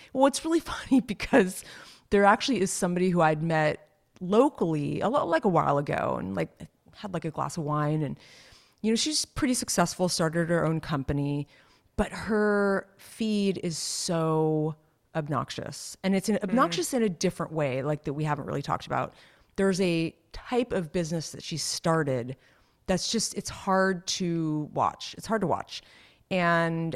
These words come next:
Speaker 1: God, I had to mute her and I felt really bad, but I, I gotta be better about that. It's like when you're weeding people. I, I hate to
Speaker 2: Mm-hmm.
Speaker 1: say it, but, like, sometimes
Speaker 2: Yeah.
Speaker 1: you just gotta do a good weed.
Speaker 2: There, there are times where, like, I'll be in a mood.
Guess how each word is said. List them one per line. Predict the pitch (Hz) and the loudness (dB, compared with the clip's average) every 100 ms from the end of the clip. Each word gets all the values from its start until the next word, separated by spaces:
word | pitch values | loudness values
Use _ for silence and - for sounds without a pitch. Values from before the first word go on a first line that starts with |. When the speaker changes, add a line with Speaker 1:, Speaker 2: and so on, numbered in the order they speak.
| - | -6
Speaker 1:
God, | - 170 139 | -12 -12 -6
I | |
had | 156 170 | -4 0
to | |
mute | 160 196 | 2 4
her | 175 | 4
and | 139 | 4
I | 143 | 2
felt | - 160 151 - - | 2 2 2 -2 -4
really | 175 190 170 | 2 4 6
bad, | 165 175 143 151 143 | 8 10 8 4 2
but | 156 - | 0 2
I, | 160 151 147 147 147 _ _ _ _ _ | 0 0 0 -2 -4 _ _ _ _ _
I | 220 | 2
gotta | 233 294 330 | 6 6 4
be | 233 214 | 2 2
better | 185 165 | 4 4
about | 160 135 | 4 0
that. | 135 120 | 2 2
It's | - | 0
like | 262 - | -2 -2
when | 190 226 | -2 0
you're | 214 | 2
weeding | 196 151 180 190 180 151 139 131 - - | 0 -2 -2 2 2 2 -2 -6 -12 -8
people. | 160 - 104 76 - - | -8 -6 -6 -8 -8 -6
I, | 160 | -4
I | 175 | -4
hate | 156 220 233 247 | -4 -2 0 0
to | |
Speaker 2:
Mm-hmm. | 240 | -2
Speaker 1:
say | 233 226 226 | 2 4 4
it, | - | 2
but, | - 160 | -2 -2
like, | 170 - | -2 -4
sometimes | 196 208 214 190 185 180 - - - - - | -4 -2 -2 0 -2 -4 -6 -12 -20 -20 -6
Speaker 2:
Yeah. | 202 | -2
Speaker 1:
you | 190 | 0
just | 196 - | 0 4
gotta | 202 190 | 4 4
do | 202 190 | 4 4
a | |
good | 165 180 | 4 2
weed. | 160 214 214 143 131 139 | 2 2 2 0 -4 -2
Speaker 2:
There, | - 277 339 359 202 | 6 8 8 2 0
there | 254 269 370 | 4 6 6
are | |
times | - 254 214 214 208 | 4 2 2 2 0
where, | 196 185 | 0 2
like, | 160 156 - | 2 2 2
I'll | 180 185 | 2 2
be | 220 | 0
in | 208 | 0
a | 175 | -2
mood. | 160 156 156 165 196 | -4 -6 -4 -4 -6